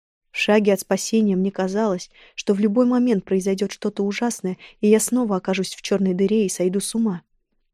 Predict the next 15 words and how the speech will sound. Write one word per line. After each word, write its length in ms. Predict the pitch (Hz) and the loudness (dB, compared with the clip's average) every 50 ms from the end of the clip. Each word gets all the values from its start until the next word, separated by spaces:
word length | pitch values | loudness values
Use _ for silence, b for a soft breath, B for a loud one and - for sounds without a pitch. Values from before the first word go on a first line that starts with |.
| _ _ _ _ _ _ _ _ _ _ _ _ _ | _ _ _ _ _ _ _ _ _ _ _ _ _
Я 200 | - 196 196 196 | 0 2 2 4
замедлила 540 | 196 202 202 202 196 190 190 196 190 190 196 | 4 4 4 4 2 2 2 0 0 2 0
дыхание, 500 | 185 202 - - 202 196 180 175 170 170 | 0 -2 -2 -2 -2 -2 -2 -2 -6 -8
пытаясь 360 | - - - - 190 180 180 | -10 -6 0 2 2 2 2
совладать 460 | - - 180 185 185 185 180 185 185 - | 0 -4 -4 -2 0 2 2 0 0 -2
со 100 | - 180 | -4 -6
страхом, 480 | - - - 214 214 202 - - - B B B B B B B | -6 -4 -2 -2 -2 -2 -4 -10 -14 B B B B B B B
пока 240 | 208 208 - 220 | 2 4 6 4
глаза 360 | 202 208 208 202 196 196 233 233 | 4 6 4 4 4 4 2 0
привыкали 560 | - - 190 180 185 180 - - 202 196 185 | 2 0 0 0 0 -2 -2 0 0 0 0
к 120 | - - | -2 -2
уличному 420 | 196 190 190 - - 196 190 190 196 | 0 0 0 0 0 0 0 0 0
свету. 460 | - - 196 185 175 - - 190 - _ _ _ _ _ _ _ _ _ _ _ _ | -2 -4 -4 -4 -4 -4 -6 -12 -14 _ _ _ _ _ _ _ _ _ _ _ _
«Соберись, 480 | - - - 190 196 196 185 196 180 - | -10 -6 -2 2 4 4 4 2 0 -2
Кассандра». 600 | - 180 180 - - 185 180 175 175 180 175 | -2 -4 -4 -2 -2 -2 -2 -2 -4 -8 -10